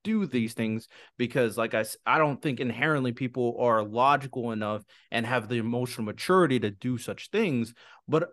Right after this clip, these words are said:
I do implore people at the end of the day to grow their per-, ex-, uh, experience, grow their perspective, meet different people, meet, uh, different cultures. And that's really,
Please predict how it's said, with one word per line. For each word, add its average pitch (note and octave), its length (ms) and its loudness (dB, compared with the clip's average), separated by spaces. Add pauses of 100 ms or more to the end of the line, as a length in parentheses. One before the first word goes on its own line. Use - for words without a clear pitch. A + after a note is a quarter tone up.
(160)
I D3+ 160 4
do F3+ 300 2
implore F3+ 720 2
people A2 680 -2 (220)
at B2 100 0
the C3+ 100 -6
end C#3 120 2
of B2 80 0
the A#2 80 0
day D#3+ 480 2 (220)
to D#3 120 0
grow C#3+ 320 4
their D3+ 180 2
per-, - 240 -8
ex-, D3 300 -4 (180)
uh, A2 420 4 (100)
experience, C3 680 0
grow D3 240 0
their D3 120 0
perspective, B2+ 680 -4
meet B2 280 -2
different C#3 300 -4
people, A#2+ 300 -6
meet, E3 320 -2 (280)
uh, A2+ 120 0
different C3+ 340 0
cultures. B2 600 0 (440)
And D#3+ 400 4 (260)
that's D#3 520 2 (140)
really, B3 560 0